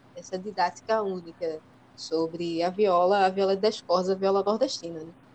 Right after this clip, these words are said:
E aí, no mestrado, que eu iniciei, eu acho que dois mil e dezesseis, mais ou menos, né? Eu comecei essa pesquisa, que tem, assim, como esse foco geral,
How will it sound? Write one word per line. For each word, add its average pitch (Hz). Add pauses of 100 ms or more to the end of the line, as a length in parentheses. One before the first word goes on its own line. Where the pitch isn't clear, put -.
(140)
E 214
aí, 247
no 302
mestrado, 277
que 240
eu 247
iniciei, 262
eu 247
acho -
que 269 (380)
dois 233
mil 262
e 302
dezesseis, 240
mais 180
ou 175
menos, 165
né? 170 (240)
Eu 190
comecei 233
essa 269
pesquisa, 294 (280)
que 247
tem, 247
assim, 247
como 254
esse 233 (400)
foco 214
geral, 185